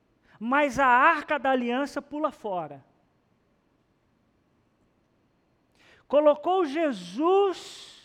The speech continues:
mas o dízimo pula fora. Colocou Jesus,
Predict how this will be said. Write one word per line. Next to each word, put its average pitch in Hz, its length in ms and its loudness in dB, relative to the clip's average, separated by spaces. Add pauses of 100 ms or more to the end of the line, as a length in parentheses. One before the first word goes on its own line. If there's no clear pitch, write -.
(1900)
mas 269 400 -2
o 320 80 -6
dízimo 180 800 -4 (720)
pula 277 240 -6
fora. 139 460 -12 (1800)
Colocou 330 580 4
Jesus, 320 1700 -2